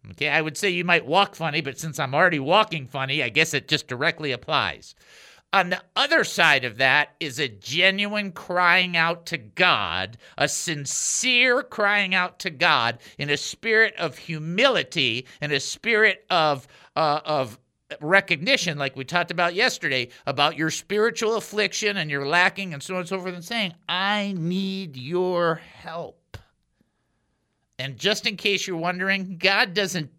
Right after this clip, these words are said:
dislike that. He loves that. And I'm well aware of the ministries that say, "Never speak those words. Never say stuff like that." You know what? Never listen to those ministries.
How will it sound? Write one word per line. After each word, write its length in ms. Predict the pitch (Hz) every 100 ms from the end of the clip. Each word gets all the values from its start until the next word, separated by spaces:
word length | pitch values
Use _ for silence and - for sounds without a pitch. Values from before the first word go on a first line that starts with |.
| -
dislike 580 | 226 262 180 151 139 -
that. 240 | 151 156
He 180 | 170 165
loves 440 | 180 202 175 120
that. 300 | 123 98 82 _ _ _
And 100 | 101
I'm 280 | 131 175 180
well 240 | 175 196 240
aware 300 | 220 202 202
of 80 |
the 80 | 175
ministries 480 | 175 170 165 180 156
that 140 | 147
say, 180 | - 151
"Never 420 | 165 440 480 453
speak 540 | 370 - - 440 403 -
those 360 | 403 370 254
words. 580 | 233 403 320 285 254 - - -
Never 440 | - 523 539 494 -
say 320 | - 539 392
stuff 340 | - 427 403
like 240 | 381 349 -
that." 400 | 285 190 113 -
You 100 | 254
know 100 | 262
what? 200 | 269 254
Never 200 | 277 247
listen 300 | 190 170 160
to 60 |
those 200 | 143 139
ministries. 600 | 127 113 - - 87 -